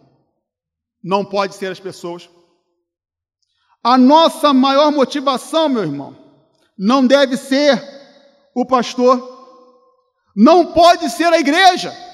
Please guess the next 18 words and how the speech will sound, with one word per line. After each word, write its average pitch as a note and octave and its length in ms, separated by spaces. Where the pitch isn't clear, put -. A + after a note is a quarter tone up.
e D4+ 180
nem F#4+ 640
nós E4+ 800
mesmos. A#3+ 680
A C4+ 180
nossa D#4+ 680
maior D4 600
motivação C4+ 1500
para C4+ 220
o D4 40
exercício D4 960
do E4+ 160
nosso D4+ 360
chamado C4 680
deve A#3+ 320
ser C4 800
a A3 480
glória F3+ 720